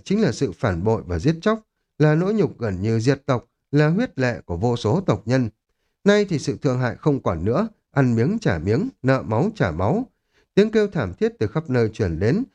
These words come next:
Tích Dịch Long Nhân từng kẻ một ngã xuống. Lâm Bắc Thần thì khống chế phi kiếm chở Bạch Tiểu Tiểu đứng giữa không trung quan sát trận chiến. Trong tay hắn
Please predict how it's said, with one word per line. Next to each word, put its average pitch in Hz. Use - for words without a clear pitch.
Tích 240
Dịch 165
Long 196
Nhân 196
từng 120
kẻ 107
một 92
ngã 127
xuống. 160
Lâm 208
Bắc 220
Thần 123
thì 117
khống 131
chế 123
phi 135
kiếm 127
chở 101
Bạch 107
Tiểu 98
Tiểu 87
đứng 117
giữa 160
không 123
trung 113
quan 107
sát 180
trận 95
chiến. 156
Trong 208
tay 202
hắn 175